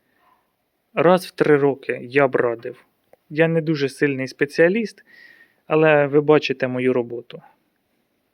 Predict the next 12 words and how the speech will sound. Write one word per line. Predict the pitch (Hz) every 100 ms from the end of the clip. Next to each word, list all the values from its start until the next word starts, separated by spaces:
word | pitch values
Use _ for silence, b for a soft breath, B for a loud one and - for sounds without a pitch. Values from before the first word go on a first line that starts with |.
| _ _ _ _ _ _ -
Раз | 160 151
в | -
три | 143 147
роки | 175 220 208 196 b b b b b _
відкрить | 143 156 165 156 131
заглушки, | 143 131 170 196 - 185 175 b b b b b b _ _
подивиться | - 147 151 151 147 -
всередину | 127 - 139 135 127 123 123 120 117 117 - -
камерою, | 143 143 135 127 123
посвітить, | 131 - 127 131 123
фонариком | - 139 180 196 196 180
посвітить | 175 - 175 190 180